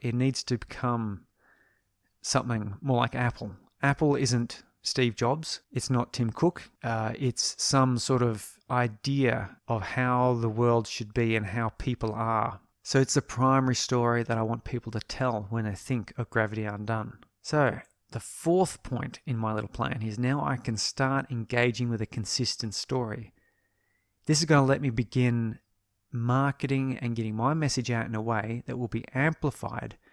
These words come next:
by everyone who hears it, because they're all gonna be hearing the same meth-, message, which means when person A talks to person B about Gravity Undone, they both are understanding. They're on the same page, which means rather than kind of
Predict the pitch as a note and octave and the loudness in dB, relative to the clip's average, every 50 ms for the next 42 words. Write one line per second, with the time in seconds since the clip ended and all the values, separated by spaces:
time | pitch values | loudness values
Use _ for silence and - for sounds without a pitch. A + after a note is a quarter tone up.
0 | _ _ _ _ _ _ - B2 - - C#3 B2+ B2 A2 A#2 A#2 A#2 A2+ F#2 A2 | _ _ _ _ _ _ -4 -4 -2 0 0 0 2 2 0 0 0 -2 -2 -4
1 | A2 - - - E3+ F3 E3+ C#3 - - - - - _ _ _ _ _ _ _ | -6 -6 -6 -2 0 2 2 2 0 -2 -6 -10 -14 _ _ _ _ _ _ _
2 | _ _ _ _ - - - B2 A2 B2 C3+ D#3+ F3 E3 E3+ D#3+ D3 B2 C#3 C#3 | _ _ _ _ -4 0 2 2 4 6 6 8 8 8 6 6 4 6 6 4
3 | C3+ B2+ A#2 - - C#3 C3+ C3 C3+ C3 B2+ B2 B2 C3 B2+ - - - - C3 | 4 4 2 0 0 0 0 2 0 0 0 0 2 0 0 -2 -6 -10 -4 -2
4 | C3 C3 - - - - - - - - - - - - C3 B2 - C3+ C3 B2 | 0 0 0 -2 -6 -10 -12 -14 -16 -18 -20 -14 -4 -2 -2 0 2 0 0 0
5 | A#2 B2 A2+ A2 A2 C3+ - - _ - - D#3 D#3 C#3 - C3 - - C3+ C3 | 0 -2 -2 -4 -4 -6 -10 -14 _ -4 -2 0 0 0 0 -4 -6 -6 -4 -4
6 | C3+ C#3+ C#3 C3+ - C3 A#2+ - - - - - - A2+ - - A2 G#2+ - - | -4 -4 -4 -6 -6 -6 -8 -8 -10 -12 -10 -8 -6 -6 -6 -6 -8 -6 -2 0
7 | C3 C3 C3+ C3 B2 B2 A2 A2+ G#2+ - - A#2 A#2 A2+ A2 A2+ A2 G#2+ G#2+ A2 | 0 0 0 -2 -4 -2 -2 -2 -2 -2 -4 -4 -4 -4 -4 -6 -6 -6 -6 -2
8 | A2 C3 C#3+ D#3+ F3 F#3 E3 - _ - - - - - - _ - A#2 A2+ A2 | 0 2 2 2 2 -2 -4 -6 _ -20 -20 -20 -20 -20 -20 _ -6 -4 -4 -2
9 | G2+ - B2 B2+ C3+ C3+ - - - - - _ _ _ _ _ - A2 A2 G#2+ | -2 0 2 2 2 2 0 -4 -10 -16 -20 _ _ _ _ _ -4 -2 -2 -2
10 | - - C3 C3 C3+ C#3 B2+ B2 - - - - B2 B2 B2 B2 A2+ G#2+ G#2+ A#2 | 0 2 2 4 4 4 2 2 0 -2 -2 0 0 0 2 0 0 0 0 0
11 | C3+ E3 F3 D#3+ C3+ - - D3 C3+ C3+ C3+ B2 - - - C3+ B2 A#2 A2 A2+ | 0 0 0 0 -2 0 0 0 2 2 2 0 -2 -2 0 0 0 0 0 -2
12 | G#2 - - - - - - - _ - C3+ A#2+ - C3 A#2+ A#2 A2+ G#2 C3 C#3+ | -4 -6 -10 -14 -16 -20 -20 -12 _ -2 -2 0 2 2 2 2 2 4 4 4
13 | D3+ D#3 D3 C#3 C3 B2 - B2+ B2 B2 A#2+ A2 G2+ - - | 4 4 4 2 2 2 2 2 2 2 2 0 -2 -6 -12